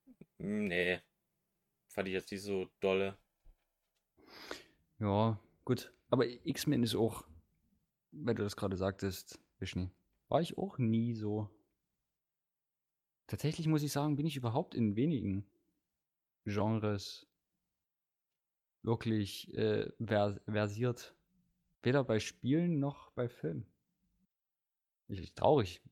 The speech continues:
Speaker 2: Ich guck mir Sachen an, aber ich kann mir nix dazu merken irgendwie. <laughs> Das
Speaker 1: Ich kann mir gefühlt nur das merken und den Rest dafür halt nicht, ne? Also, <laughs>
Speaker 2: Das
Speaker 1: keine
Speaker 2: ist, weiß
Speaker 1: Ahnung.
Speaker 2: nicht. Das ist,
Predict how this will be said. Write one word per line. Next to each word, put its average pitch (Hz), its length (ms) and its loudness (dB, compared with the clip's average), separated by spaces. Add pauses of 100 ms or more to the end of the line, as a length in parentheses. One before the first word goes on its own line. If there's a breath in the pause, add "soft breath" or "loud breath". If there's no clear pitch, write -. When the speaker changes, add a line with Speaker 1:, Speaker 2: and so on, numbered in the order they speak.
Speaker 2:
Ich - 120 -8
guck 143 180 0
mir 139 120 4
Sachen 123 280 2
an, - 180 4
aber 151 140 0
ich 120 100 -4
kann 131 140 0
mir 127 80 2
nix 143 260 0
dazu 143 340 -2
merken 135 300 -2
irgendwie. 101 300 -2 (100)
<laughs> 120 160 -6
Das - 440 4
Speaker 1:
Ich 104 200 -2
kann 110 140 2
mir 117 80 4
gefühlt 117 300 0
nur 135 160 -2
das 117 240 2
merken 110 340 0
und 110 100 0
den 107 80 4
Rest 127 240 0
dafür 95 240 -2
halt 90 180 -4
nicht, 90 200 -8
ne? 95 240 -8 (560)
Also, 101 440 -4
<laughs> - 920 -10
Speaker 2:
Das 127 140 0
Speaker 1:
keine 95 140 4
Speaker 2:
ist, - 20 0
weiß 113 160 2
Speaker 1:
Ahnung. - 20 2
Speaker 2:
nicht. 110 160 -2 (160)
Das 123 140 -12
ist, - 420 -20